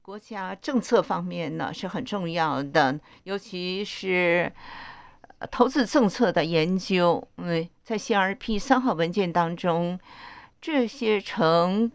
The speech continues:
果呢，实际上呢，是在下一个两年期会继续进行。嗯，这是在，呃，八十四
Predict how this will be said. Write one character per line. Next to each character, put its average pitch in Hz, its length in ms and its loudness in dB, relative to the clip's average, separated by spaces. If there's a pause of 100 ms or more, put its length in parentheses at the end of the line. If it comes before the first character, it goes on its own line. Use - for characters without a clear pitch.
果 160 460 -4
呢， 160 840 2
实 - 220 -2
际 190 80 2
上 180 260 4
呢， 185 540 -2
是 190 260 -6
在 202 200 -2
下 262 280 0
一 196 60 -2
个 185 100 -2
两 170 160 2
年 170 180 2
期 - 200 -4
会 180 140 0
继 214 220 0
续 175 160 -4
进 175 240 -2
行。 170 560 0
嗯， 160 240 2 (460)
这 202 100 -8
是 185 220 -4
在， 175 260 -2 (200)
呃， 170 420 4
八 190 240 -2
十 202 120 -6
四 - 680 -4